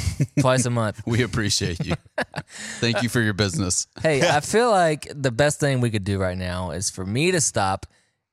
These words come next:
Speaker 1: and one of you to start on, uh, whatever the heck we're gonna talk about.
Speaker 2: Well, you
Speaker 3: Yeah,
Speaker 2: know,
Speaker 3: Ben, what are we doing here?
Speaker 2: you know what time of year is rapidly approaching? The
Speaker 1: Mm.
Speaker 2: time where you pull out the sunglasses and the tank top.
Speaker 1: Oh.
Speaker 3: Time to get that beach body ready.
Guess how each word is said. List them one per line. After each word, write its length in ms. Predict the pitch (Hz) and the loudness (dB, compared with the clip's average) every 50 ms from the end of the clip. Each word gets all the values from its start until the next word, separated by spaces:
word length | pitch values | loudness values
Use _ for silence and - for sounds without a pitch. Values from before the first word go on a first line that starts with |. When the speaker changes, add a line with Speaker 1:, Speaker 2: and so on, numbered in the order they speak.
| _ _ - | _ _ -8
Speaker 1:
and 80 | - | -4
one 160 | 92 110 127 143 | 0 0 2 2
of 60 | 139 | 2
you 100 | 139 147 | 2 2
to 80 | 143 135 | 2 0
start 400 | - - 139 123 120 117 117 - | 0 2 2 4 4 2 0 0
on, 260 | - 110 113 117 110 107 | 0 0 0 2 2 2
uh, 260 | 107 107 104 104 107 | 2 2 2 0 0
whatever 480 | 98 107 117 123 131 131 135 131 135 131 | 0 0 2 2 4 2 2 2 2 0
the 120 | 123 117 | 2 2
heck 160 | 117 117 113 113 | 2 2 0 0
we're 100 | 110 98 | -2 -2
gonna 180 | 107 101 95 90 | -2 -2 -2 -2
talk 260 | 98 95 90 92 - | -2 -2 -2 -4 -6
about. 340 | 85 82 76 65 57 52 - _ _ _ _ _ _ _ _ _ _ _ _ _ _ _ _ _ _ _ _ _ _ _ _ _ 107 | -8 -8 -6 -6 -8 -8 -12 _ _ _ _ _ _ _ _ _ _ _ _ _ _ _ _ _ _ _ _ _ _ _ _ _ -2
Speaker 2:
Well, 360 | 104 107 107 107 107 101 - _ _ _ _ _ _ _ _ | 2 2 2 2 2 -2 -6 _ _ _ _ _ _ _ _
you 100 | 110 110 | 0 2
Speaker 3:
Yeah, 60 | 113 | 2
Speaker 2:
know, 80 | 120 120 | 4 2
Speaker 3:
Ben, 180 | 117 113 107 104 | 2 0 0 0
what 100 | 104 117 | -2 -2
are 40 | 123 | -2
we 100 | 110 98 | -2 -2
doing 260 | 95 101 101 95 90 | -2 -2 -2 -2 -2
here? 40 | 95 | 0
Speaker 2:
you 60 | 113 | 2
know 100 | 120 123 | 2 2
what 160 | 127 127 - | 2 0 0
time 220 | - 123 113 107 101 | 0 0 2 2 0
of 120 | 95 87 | 0 -2
year 200 | 92 90 90 87 | -2 -2 -2 -2
is 220 | 85 82 - - | -2 -4 -6 -6
rapidly 460 | 87 92 92 95 90 - 90 87 87 85 | -4 -2 0 0 0 -2 -4 -4 -4 -4
approaching? 600 | 82 - - 80 80 - - 73 76 76 76 76 - _ _ _ _ _ _ _ _ _ _ _ _ _ _ _ _ - - - - | -4 -4 -4 -4 -4 -6 -6 -8 -8 -8 -10 -14 -16 _ _ _ _ _ _ _ _ _ _ _ _ _ _ _ _ -18 -18 -16 -10
The 80 | - 113 | -6 -4
Speaker 1:
Mm. 200 | 117 110 107 101 | -4 -2 0 2
Speaker 2:
time 220 | 131 127 131 131 | 2 4 4 2
where 100 | 127 123 | 2 2
you 100 | 113 110 | 0 0
pull 220 | 101 - 131 123 123 | 0 0 0 2 2
out 240 | 120 117 117 110 | 2 0 0 -2
the 80 | - 107 | -2 -2
sunglasses 680 | - - 110 104 101 98 92 92 90 87 - 95 87 - | -2 0 0 0 0 0 0 0 0 0 -2 -2 -2 -2
and 100 | 95 92 | -2 -2
the 60 | 92 | -4
tank 300 | - - 92 87 85 82 | -2 -2 -2 -2 -2 -4
top. 320 | - 90 82 78 78 78 - | -4 -4 -4 -4 -4 -6 -6
Speaker 1:
Oh. 480 | - 101 110 117 120 120 117 107 98 95 98 | -4 -2 0 0 0 0 0 -2 -4 -6 -8
Speaker 3:
Time 140 | - 92 92 | -8 -8 -8
to 40 | 98 | -6
get 120 | 92 98 95 | -8 -6 -6
that 160 | 104 87 87 | -6 -6 -6
beach 200 | 95 98 - - | -8 -10 -8 -6
body 200 | - 92 98 101 | -4 -4 -2 -2
ready. 240 | 92 87 78 76 - | -2 -2 -4 -4 -6